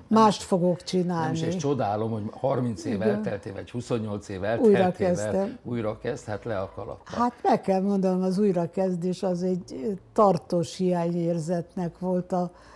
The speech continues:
Speaker 2: véletlenekkel való
Speaker 1: Hát
Speaker 2: összejátszása.
Speaker 1: mindössze huszonnyolc év hiány.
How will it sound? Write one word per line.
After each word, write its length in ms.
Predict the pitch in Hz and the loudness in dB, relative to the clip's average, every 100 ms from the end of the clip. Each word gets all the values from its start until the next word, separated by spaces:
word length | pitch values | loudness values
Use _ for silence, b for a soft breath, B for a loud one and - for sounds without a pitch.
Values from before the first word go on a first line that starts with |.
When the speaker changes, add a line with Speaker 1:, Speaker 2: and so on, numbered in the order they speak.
| B - | B 0
Speaker 2:
véletlenekkel 1120 | 185 208 190 175 - 175 175 170 - 175 170 | 8 8 10 6 4 0 0 -2 -2 -2 -2
való 280 | 170 165 170 | -2 -2 -2
Speaker 1:
Hát 120 | 175 | -4
Speaker 2:
összejátszása. 760 | 170 - 185 180 175 107 117 | -6 -4 -2 0 -2 -4 -2
Speaker 1:
mindössze 320 | - 107 - 101 | 0 -2 -2 -4
huszonnyolc 680 | 113 - 104 98 92 92 - | -4 -4 -8 -6 -8 -8 -10
év 140 | 87 - | -14 -14
hiány. 320 | 80 82 | -12 -12